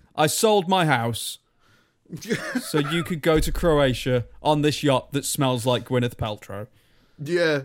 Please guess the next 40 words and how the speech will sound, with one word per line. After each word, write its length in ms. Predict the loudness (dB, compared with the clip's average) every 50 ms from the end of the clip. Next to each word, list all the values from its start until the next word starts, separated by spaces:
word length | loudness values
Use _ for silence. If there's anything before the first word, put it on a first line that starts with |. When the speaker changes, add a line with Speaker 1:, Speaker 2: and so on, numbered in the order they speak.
| -6 _
Speaker 2:
just, 340 | -6 -6 -6 -6 -6 -6 -2
like, 360 | -2 -2 -2 -2 -6 -16 -20 _ -20 -10 -6
I 80 | -4
mean, 380 | -2 0 0 0 -2 -4 -8 -10 -12 _ _ _ _ _ _ _ _ _ _ _ _ _ _ _ _ _ _ _ _
it's 240 | -4 -4 -4 -6 -4
not 220 | -2 -2 -2 -2
even, 460 | -2 -2 -2 -2 -2 -4 -4 -4 -6 -6
it, 220 | -6 -8 -6 -6
it's, 460 | -6 -8 -8 -10 -16 -20 -20 -20 -20 -10
it, 200 | -8 -8 -8 -8 -10 _ -8
it's 240 | -6 -4 -4 -4 -2
such 300 | -2 -2 -2 -2 -2 -4
a 60 | -4
ridi-, 300 | -4 -4 -6 -6 -6 -4
I 40 | -2
mean, 240 | 0 0 0 -2 -4 -8 -16 -20 _ _ -20 -20 -20 -14
how 200 | -4 -2 0 0
much 420 | 0 0 -2 -4 -6 -10 -12 -6 -4
does 160 | -4 -2 -2
the 120 | -4 -4 -2
average 460 | 0 0 0 0 -2 -4 -4 -4 -4
person 440 | -2 0 0 0 0 -2 -6 -8 -8
spend 520 | -8 -4 -2 -2 -2 0 -2 -4 -8 -10 -10
on 160 | -8 -8 -6
Mother's 420 | -4 -2 -2 0 0 -2 -2 -4 -4
Day 240 | -2 -2 -2 -2
in 100 | -4 -6
the 100 | -6 -8
U 200 | -6 -6 -6 -8 -8
K? 360 | -8 -10 -8 -8 -8 -10 -12 -16 _ _ _ _ _ _ _ -4
I'd 140 | -4 -2 0
say 260 | 0 2 2 2 2
on 180 | 2 0 0 2
average, 680 | 2 2 0 0 0 0 0 -2 -4 -8 -14 -14 -16 _ _ _ _ _ _ _ _ _ _ _ _ -6
you're 100 | -4 -4
topping 460 | -4 -2 -2 0 0 0 0 -2 0
out 200 | 0 0 0 0
about 300 | -2 0 0 0 0 -2
fifty 320 | -2 -2 -4 -2 -4 -6 -8
quid. 340 | -4 -2 -2 -2 -2 -4